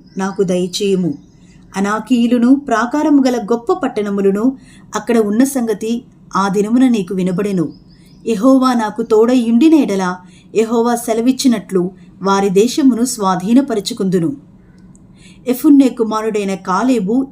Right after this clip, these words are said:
ఇస్రాయేలీయుల దేవుడైన యెహోవాను నిండు మనస్సుతో అనుసరించువాడు గనుక, యెహోషువ అతని దీవించి, అతనికి హెబ్రోనును స్వాస్యముగా ఇచ్చెను. కాబట్టి హెబ్రోను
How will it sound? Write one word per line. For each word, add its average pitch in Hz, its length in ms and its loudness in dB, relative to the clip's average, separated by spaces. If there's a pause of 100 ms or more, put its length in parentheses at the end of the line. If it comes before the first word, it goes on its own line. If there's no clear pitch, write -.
ఇస్రాయేలీయుల 233 760 0
దేవుడైన 208 500 0
యెహోవాను 196 760 -2 (320)
నిండు 247 320 4
మనస్సుతో 226 720 -2
అనుసరించువాడు 190 760 -4 (100)
గనుక, 185 400 -2 (460)
యెహోషువ 277 520 0
అతని 202 400 -2
దీవించి, 226 680 -4 (540)
అతనికి 269 400 4
హెబ్రోనును 240 840 2 (160)
స్వాస్యముగా 202 760 -4
ఇచ్చెను. 185 440 0 (600)
కాబట్టి 196 600 -2 (340)
హెబ్రోను 254 760 2